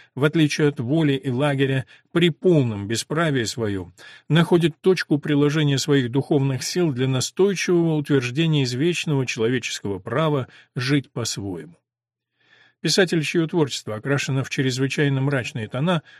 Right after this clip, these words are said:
увидел в этой специфической форме тюремной солидарности проблеск надежды.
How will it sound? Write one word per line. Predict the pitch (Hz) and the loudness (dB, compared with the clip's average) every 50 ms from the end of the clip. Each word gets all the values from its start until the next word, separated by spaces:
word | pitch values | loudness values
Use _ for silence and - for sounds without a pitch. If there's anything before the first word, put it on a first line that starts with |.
| _ _ | _ _
увидел | - 147 165 190 170 170 160 | -2 0 2 4 4 4 4
в | 156 165 | 4 2
этой | 175 160 - 147 131 | 0 0 0 0 -2
специфической | - - - - 151 143 - - 160 - - 139 - - 113 - - - 120 113 | -2 -4 -2 -2 -2 -2 0 -2 -2 0 -2 -2 -4 -4 -6 -8 -6 -4 -4 -4
форме | - - 151 135 131 127 123 117 | -2 -2 0 0 0 -2 -4 -4
тюремной | - 135 131 139 131 120 127 127 | -4 -2 -2 0 -2 -2 -2 -4
солидарности | - - 147 139 147 147 180 180 180 170 160 147 - - 156 135 | -4 -2 0 0 0 0 0 0 0 0 0 0 0 -2 -4 -4
проблеск | - 151 151 151 147 139 143 135 - - | 0 0 0 2 2 2 0 -2 -4 -4
надежды. | 147 139 131 127 123 98 85 - - - | -2 -2 -2 -2 -2 -4 -6 -8 -14 -20